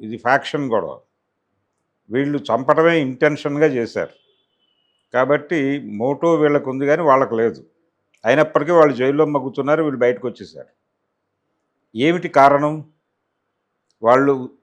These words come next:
దళితులు కాబట్టి, వీళ్ళు రెడ్లు కాబట్టి, వాళ్ళు మాలలు కాబట్టి, వీళ్ళు రెడ్లు కాబట్టి బయటకు రాగలిగారు. వీళ్ళకి సమాజ ఆమోదం ఉంది. వాళ్ళని బయటకు రానివ్వకూడదు అని చెప్పి ఆ రోజుల్లో ఆందోళనలు చేశారు. వాళ్ళని,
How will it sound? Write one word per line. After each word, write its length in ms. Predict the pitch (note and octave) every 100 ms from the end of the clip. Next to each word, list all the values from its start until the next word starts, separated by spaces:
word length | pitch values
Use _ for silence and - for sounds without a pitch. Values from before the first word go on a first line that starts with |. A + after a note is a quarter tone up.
| -
దళితులు 380 | G#2+ C3+ C#3+ D#3+
కాబట్టి, 500 | D3 C#3+ C#3 C#3+ G3+
వీళ్ళు 320 | C#3+ C#3 C#3+
రెడ్లు 340 | A#2 A#2+ A#2+
కాబట్టి, 360 | C3 A#2+ G#2 G2+
వాళ్ళు 180 | G2 G2
మాలలు 400 | G2+ A#2 C#3 C#3
కాబట్టి, 400 | C#3 C3+ B2+ F3
వీళ్ళు 240 | D3 B2
రెడ్లు 280 | A2 A2 C3+
కాబట్టి 400 | C#3 C3 E3+ F3
బయటకు 300 | D3+ B2+ C3+
రాగలిగారు. 540 | A#2 B2+ C3 A2+ F2+ - _ _ _ _ _ _ -
వీళ్ళకి 280 | B2 C3 B2
సమాజ 420 | A#2 A#2+ D3+ D3+
ఆమోదం 500 | C3 C3+ D3+ C#3 B2
ఉంది. 240 | G2+ D#2 _ _ _ _ _ _ _ _ _ A#2+
వాళ్ళని 300 | C3+ C#3 A#2
బయటకు 320 | A#2+ D#3+ D#3+
రానివ్వకూడదు 800 | C#3+ D3 D#3+ D#3 D#3 D3 D3 D3
అని 140 | C#3 C3+
చెప్పి 500 | C3+ E3 B2+ C3+ - _ A#2
ఆ 80 |
రోజుల్లో 400 | A#2 B2 C3+ D#3
ఆందోళనలు 600 | C3+ C3+ D3+ D3+ D3+ C#3 A2+
చేశారు. 380 | A2 G#2+ E2 _ _ _ _ _ _ _ _ _ _ _ _ _ _ _ _ -
వాళ్ళని, 480 | A#2 A#2+ B2 A2+